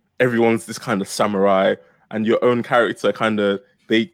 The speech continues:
evolve in a sense, so they get more, like, samurai armor, they look more like a samurai, they become a general as you take over more land,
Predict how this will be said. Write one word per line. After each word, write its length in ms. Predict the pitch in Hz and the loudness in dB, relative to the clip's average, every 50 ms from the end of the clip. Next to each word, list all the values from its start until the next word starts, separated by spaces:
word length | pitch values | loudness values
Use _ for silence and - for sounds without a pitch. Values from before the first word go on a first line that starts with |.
| _ - | _ -2
evolve 560 | 135 123 110 95 - 113 123 131 135 131 - | 0 0 0 2 2 4 4 4 4 2 0
in 180 | - 139 131 131 | -4 -4 -2 -2
a 40 | 131 | -4
sense, 380 | - - - 135 151 156 156 | -2 -2 0 0 0 -2 -4
so 160 | - - 123 117 | -8 -8 -6 -4
they 100 | 120 117 | -2 -2
get 140 | 127 107 | -2 -2
more, 160 | 120 123 117 113 | -2 -2 0 0
like, 280 | 110 101 - - - | 0 0 -2 -6 -14
samurai 480 | - - - 120 113 110 107 104 104 - - | -12 -6 -2 -2 -2 -2 -2 -2 -2 0 0
armor, 260 | 101 104 104 101 101 | 0 0 0 0 -2
they 80 | 95 | -4
look 160 | 92 - - - | -6 -8 -8 -6
more 180 | 107 101 101 | -6 -4 -4
like 140 | - - - | -4 -6 -8
a 60 | - | -12
samurai, 340 | - - 104 98 101 98 98 | -12 -10 -8 -8 -6 -6 -8
they 100 | 95 - | -8 -10
become 280 | - - - 117 104 101 | -14 -14 -8 -6 -4 -4
a 40 | |
general 600 | 95 - - 104 104 104 101 95 78 65 71 - - - - - - - | -4 -2 -2 -2 0 0 0 -2 -4 -4 -6 -8 -10 -14 -20 -20 -8 -4
as 160 | - 104 - | -4 -2 -2
you 100 | 113 107 | -2 -6
take 300 | - - - 117 104 - | -6 -4 -2 -2 -2 0
over 220 | 117 107 104 107 104 | 0 0 0 0 -2
more 240 | 95 98 101 98 | -2 0 0 2
land, 400 | 98 104 107 101 85 82 - - | 2 2 2 2 0 -2 -4 -8